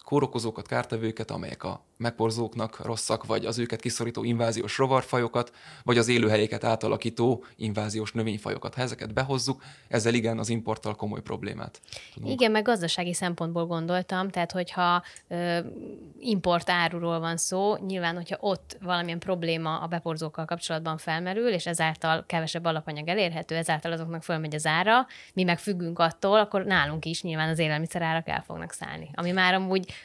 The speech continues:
Speaker 2: az elmúlt időszakban is így volt, de hogy ez arra is hatással van. Tehát, hogy így nagyon gyakorlati szintre lehozva,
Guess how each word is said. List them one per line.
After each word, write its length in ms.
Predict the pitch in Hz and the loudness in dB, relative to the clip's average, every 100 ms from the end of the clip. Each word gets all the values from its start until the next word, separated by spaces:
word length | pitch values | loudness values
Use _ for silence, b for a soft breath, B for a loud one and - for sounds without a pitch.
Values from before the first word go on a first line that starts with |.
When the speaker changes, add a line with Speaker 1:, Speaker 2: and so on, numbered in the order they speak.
| B | B
Speaker 2:
az 120 | 170 | -2
elmúlt 260 | 156 151 170 | 0 0 0
időszakban 520 | 175 175 220 220 214 | 2 4 6 6 6
is 160 | 226 | 6
így 180 | 214 196 | 4 2
volt, 280 | 185 208 254 B | 6 6 6 B
de 80 | - | 2
hogy 120 | 208 208 | 2 2
ez 220 | 185 202 | 0 0
arra 260 | 202 180 151 | 6 6 6
is 100 | 156 | 2
hatással 540 | 170 - 147 - 156 | 0 0 -4 -2 -2
van. 200 | 160 160 | -2 -6
Tehát, 160 | 170 175 | -4 -2
hogy 140 | 170 | 0
így 100 | 180 | 0
nagyon 240 | 180 190 175 | 4 4 6
gyakorlati 440 | 175 165 160 170 | 4 4 0 -2
szintre 340 | 165 175 165 156 | -4 -2 0 0
lehozva, 560 | 170 202 202 233 240 | 2 2 4 6 6